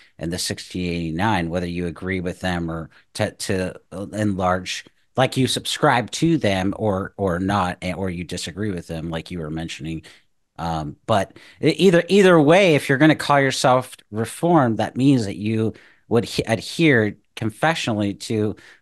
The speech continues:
you know, the three forms of unity or, or Westminster Confession of Faith or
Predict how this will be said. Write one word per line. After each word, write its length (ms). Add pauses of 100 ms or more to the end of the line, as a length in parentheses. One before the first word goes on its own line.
you 180
know, 160
the 100
three 200
forms 300
of 120
unity 500
or, 320
or 180
Westminster 840
Confession 480
of 100
Faith 540
or 320